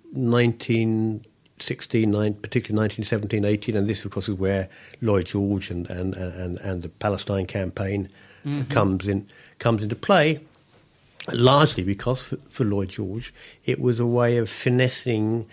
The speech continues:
Speaker 1: uh, the, um,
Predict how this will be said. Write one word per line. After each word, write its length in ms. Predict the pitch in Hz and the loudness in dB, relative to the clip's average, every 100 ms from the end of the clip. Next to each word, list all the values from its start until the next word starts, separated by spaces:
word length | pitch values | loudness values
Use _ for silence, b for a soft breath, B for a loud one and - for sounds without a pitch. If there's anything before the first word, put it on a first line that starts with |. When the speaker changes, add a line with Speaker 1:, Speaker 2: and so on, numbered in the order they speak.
| B B B B B _ _ - | B B B B B _ _ -2
Speaker 1:
uh, 260 | 110 107 | 0 0
the, 800 | 113 277 - 226 117 107 107 104 - - _ | -4 -10 -10 -4 0 0 2 -2 -4 -16 _
um, 320 | 107 104 101 | -8 -6 -8